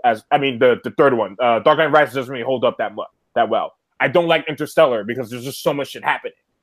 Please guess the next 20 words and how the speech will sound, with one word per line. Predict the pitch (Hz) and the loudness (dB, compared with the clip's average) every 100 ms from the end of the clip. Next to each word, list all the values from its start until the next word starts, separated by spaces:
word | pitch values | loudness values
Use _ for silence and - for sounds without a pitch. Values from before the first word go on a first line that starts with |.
| _ - | _ -4
And | 143 | 0
I | 147 | 0
think | - 208 208 | 2 0 -2
Travis | - 165 170 160 151 | 0 2 4 2 -6
is | - | -2
similar | 196 196 170 143 135 | 0 4 6 6 2
in | 135 | 0
that | 135 127 - _ - | -2 -2 -6 _ -2
I | |
wish | 131 165 165 | 2 2 2
he | 175 160 | -4 -4
just, | 160 - 156 | -6 -2 2
like, | 135 - _ _ _ _ - | 2 0 _ _ _ _ -6
kinda | - 156 143 131 123 _ _ _ _ - | 2 4 6 4 0 _ _ _ _ -8
relaxed | 135 143 131 156 - | 0 2 4 2 -2
with | 165 | -2
that | 185 185 | 0 0
type | - 190 | 0 0
of, | 202 170 | 2 2
like, | 190 190 | 2 2